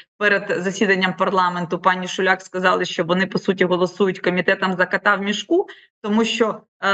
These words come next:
за такий короткий час, як вона дала проєкт до другого читання, ніхто не в змозі вивчити дві тисячі сторінок. По суті, колеги, е, ішли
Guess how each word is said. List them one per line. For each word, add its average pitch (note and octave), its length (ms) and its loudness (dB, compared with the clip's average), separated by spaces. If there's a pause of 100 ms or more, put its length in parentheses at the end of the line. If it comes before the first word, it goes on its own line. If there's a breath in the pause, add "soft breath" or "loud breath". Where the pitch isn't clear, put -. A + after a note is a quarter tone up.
(400)
за F#3+ 160 0
такий G#3+ 340 -2
короткий G#3 500 -2
час, F#3 280 2
як F3+ 140 -4
вона F#3 220 0
дала F3+ 300 2
проєкт F#3 400 0
до F#3 80 2
другого F#3 420 2
читання, G#3+ 640 0 (140)
ніхто A#3+ 360 0
не G3+ 100 0
в F#3+ 40 -4
змозі F#3+ 380 0
вивчити G#3 460 0
дві F#3 180 0
тисячі F#3+ 380 -2
сторінок. F3+ 540 -2
По F3+ 100 -2
суті, A3+ 320 0
колеги, G3+ 520 0 (380 loud breath)
е, F#3 300 0
ішли A3 600 0